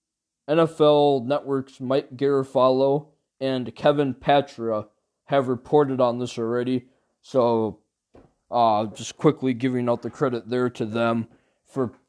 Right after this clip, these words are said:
putting this out there to the public's eye. Um, it's been reported today, or I'm sorry, excuse me, yesterday, uh, yesterday,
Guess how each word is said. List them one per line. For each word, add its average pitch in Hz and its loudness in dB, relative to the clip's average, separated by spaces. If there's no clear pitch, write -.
putting 156 4
this 123 -4
out 127 0
there 120 -6
to 123 -8
the 117 -6
public's 117 -6
eye. 110 0
Um, 120 2
it's 160 0
been 170 2
reported 151 2
today, 131 0
or 139 0
I'm 131 0
sorry, 127 -2
excuse 123 -4
me, 117 -6
yesterday, 123 0
uh, 127 2
yesterday, 135 0